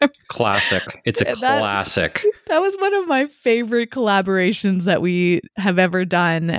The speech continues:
Speaker 2: If you haven't seen it yet, it's on YouTube. We'll link to it in the show notes at wellevator dot com for this podcast episode. And it was called Extreme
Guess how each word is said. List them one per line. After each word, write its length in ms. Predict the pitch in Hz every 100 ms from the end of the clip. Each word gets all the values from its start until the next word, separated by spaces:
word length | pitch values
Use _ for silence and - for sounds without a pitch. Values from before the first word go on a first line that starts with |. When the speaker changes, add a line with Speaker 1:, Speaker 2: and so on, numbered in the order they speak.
| -
Speaker 2:
If 180 | 185 190
you 60 |
haven't 200 | 202 208 202
seen 140 | 208
it 40 |
yet, 140 | 180 180
it's 140 | 180
on 160 | 190 190
YouTube. 420 | 180 175 180 170
We'll 120 | 170
link 180 | 170 180
to 120 | -
it 80 | 185
in 120 | 180
the 80 | 180
show 220 | - 175
notes 280 | 165 180 175
at 120 | -
wellevator 640 | 175 165 175 175 170 175 170
dot 240 | 170 -
com 360 | - 165 170 180
for 100 | 175
this 180 | 175
podcast 600 | - 170 170 185 170 -
episode. 560 | 170 - 180 175 170 170 - _ _ -
And 280 | - 254 226
it 100 | 226
was 220 | 202 233
called 420 | - 262 226 214
Extreme 720 | 202 - - 254 220 233 233